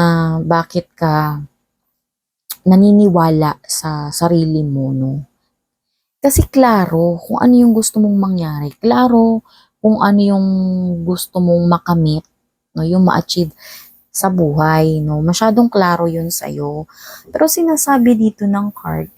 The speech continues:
is, ah, alam mo, ano pa lang naman yun eh, ah, malamang yun sa inyo ha, nasa isip mo pa lang naman yun eh. Kumbaga, hindi mo pa nakukuha lahat.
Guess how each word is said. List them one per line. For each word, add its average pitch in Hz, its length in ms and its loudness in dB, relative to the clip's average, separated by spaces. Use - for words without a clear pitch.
is, 151 400 -6
ah, 139 160 -4
alam 285 240 2
mo, 294 360 0
ano 277 160 2
pa 294 160 0
lang 285 160 2
naman 254 240 4
yun 233 160 4
eh, 175 640 0
ah, 214 120 2
malamang 254 360 4
yun 240 160 4
sa - 80 -4
inyo 202 400 0
ha, 160 240 -4
nasa 247 240 0
isip 294 320 0
mo 277 160 -2
pa 254 80 0
lang 247 160 4
naman 196 320 0
yun 208 160 0
eh. 165 240 -2
Kumbaga, 208 320 -2
hindi 240 240 4
mo 233 160 2
pa 214 160 -2
nakukuha 180 400 -4
lahat. 147 320 -6